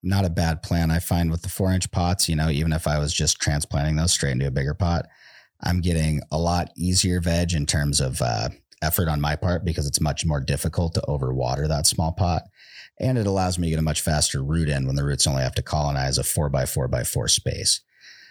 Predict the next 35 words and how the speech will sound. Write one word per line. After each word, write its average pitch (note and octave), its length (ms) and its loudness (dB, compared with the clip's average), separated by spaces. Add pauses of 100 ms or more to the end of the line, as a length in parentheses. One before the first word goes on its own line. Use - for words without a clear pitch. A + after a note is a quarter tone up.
(220)
Uh, - 240 2
and G2 220 0 (200)
basically, F#2+ 460 2
instead D#2+ 280 2
of D2 120 -2
watering D2+ 540 0 (640)
two G#2 180 0
or F2 100 0
three G2 200 0
times F#2+ 320 2
in F#2 80 2
a E2+ 40 2
two-week F2+ 340 0
veg, F2+ 320 0 (520)
I - 80 -2
can E2 140 0
start D2 340 2
watering C#2+ 480 -2 (320)
pretty A2 300 0
much E2 300 0
a D2+ 40 -2
day D2 180 0
or D2 80 0
two C2 300 -2 (240)
right D2 180 0
after C#2 260 -2
transplant, E2 600 0
especially C#2+ 480 0
with C#2 180 -2
a C#2+ 60 0
high C#2 140 0
perlite D#2 340 0
concentration D2 720 0
in D2+ 80 2
there. D2+ 240 0